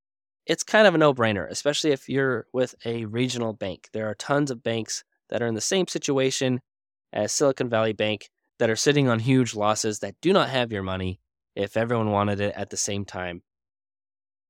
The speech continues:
A-, and Bitcoin is gonna run always. So I'd say be smart about it. I would get it set up and just have it there on your website somewhere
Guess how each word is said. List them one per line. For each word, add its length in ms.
A-, 40
and 420
Bitcoin 320
is 100
gonna 160
run 140
always. 380
So 160
I'd 160
say 180
be 160
smart 300
about 240
it. 140
I 100
would 160
get 100
it 80
set 180
up 180
and 100
just 140
have 200
it 120
there 220
on 120
your 100
website 320
somewhere 420